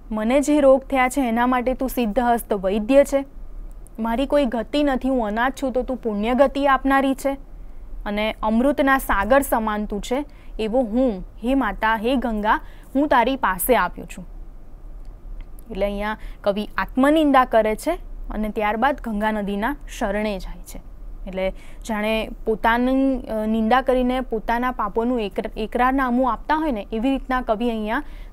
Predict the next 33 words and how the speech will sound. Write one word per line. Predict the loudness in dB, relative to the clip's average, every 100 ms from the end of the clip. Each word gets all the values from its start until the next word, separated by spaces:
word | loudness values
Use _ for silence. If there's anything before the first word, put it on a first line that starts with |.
| -6
ગંગા | -2 0 2
સમક્ષ | 0 -2 -4 -2 0
પોતાના | 0 -2 -4 -4 -2 -2 0 -2 -2 -6
બધા | -4 -2 -2
જ | 2
પાપ | 2 2 0
કહી | 0 2
દે | 2 0
છે | -2 -12 -14 -16 -16 -10
અને | -6 -6
પોતાના | -6 -4 -2 0 -2
પાપનું | 2 2 2 0 0 -2 -14 -12 -4
પશ્ચાતાપ | -2 2 2 6 4 4
કરે | -6 -8
છે. | -10 -14 -16 -18 -20 -16 -14 -14 -16 -16 -14 -14 -14 -14 -12 -4
કોઈ | -2
પણ | -2 0 0 -2
મોટા | -4 -4 2 4
વ્યક્તિ | 4 0 0 0
આગળ | 0 -2
કે | -4 -4
કોઈ | -4 -4
પણ | -4 -2
મહાપુરુષ | -2 -4 -4 -4 -4 -4
આગળ | 0 0
આપણે | 0 -4 -6 -8 -14 -4
આપણા | -2 0 2
પાપ | 4 2 2
કહી | 2 4
દઈએ | 4 0 -4 -12 -16 -16 -14 -14 -14 -14 -6 2
તો, | 2 2 -4 -20 -16 -16 -12 -6
અ, | -2 -2 -2 -8 -12 -14 -8
આપણા, | -4 0 0